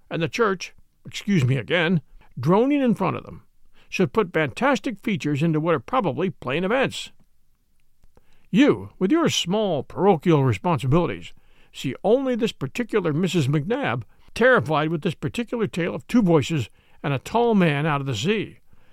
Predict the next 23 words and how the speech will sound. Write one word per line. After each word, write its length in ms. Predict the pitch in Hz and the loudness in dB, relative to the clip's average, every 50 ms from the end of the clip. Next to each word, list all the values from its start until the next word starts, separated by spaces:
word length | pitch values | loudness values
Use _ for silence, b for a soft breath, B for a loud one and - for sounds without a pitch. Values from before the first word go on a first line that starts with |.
| - - - | -20 -10 -6
But 140 | - - - | -6 -2 0
the 60 | 147 | 0
man 280 | 131 143 190 226 247 233 | 2 4 4 4 4 4
with 100 | 202 - | 2 2
the 120 | - 123 | 0 -2
scientific 560 | 107 208 226 233 196 139 214 226 202 196 156 | 0 2 2 4 4 4 2 2 0 0 0
imagination 720 | 170 147 180 196 180 147 151 190 254 262 180 - 165 131 | 2 2 2 4 2 2 0 0 0 -2 -2 0 2 2
sees, 460 | 117 - - 151 120 123 151 160 127 131 | 2 0 0 -2 -2 -2 -2 -2 0 0
as 140 | 127 123 | -2 -2
it 100 | 123 113 | -2 -4
were, 320 | 135 151 139 214 247 226 - - - - - - - - - | -2 -2 0 2 2 2 0 -4 -10 -20 -20 -20 -20 -16 -12
the 80 | - - | -6 0
whole 240 | - 240 302 285 180 | 2 2 2 2 0
clans 400 | - - 254 262 262 240 180 165 | -2 0 0 2 2 2 2 0
of 80 | 156 | 0
McNabbs 640 | 147 165 170 147 135 151 202 233 214 175 165 160 135 | 0 0 0 0 0 0 2 2 2 2 0 0 -4
scattered 440 | - - - - 185 220 226 226 | -6 -6 -4 -2 -2 0 0 2
over 180 | 214 214 196 202 | 2 2 2 0
the 120 | 180 143 | 0 0
whole 260 | 120 165 254 302 302 254 | 2 2 2 2 2 2
world, 340 | 190 160 110 78 - - - - _ _ _ _ _ _ _ _ _ _ - | 0 0 -2 -4 -8 -14 -20 -20 _ _ _ _ _ _ _ _ _ _ -6
and 120 | - 151 | -4 -4
its 160 | 156 143 - | -4 -4 -6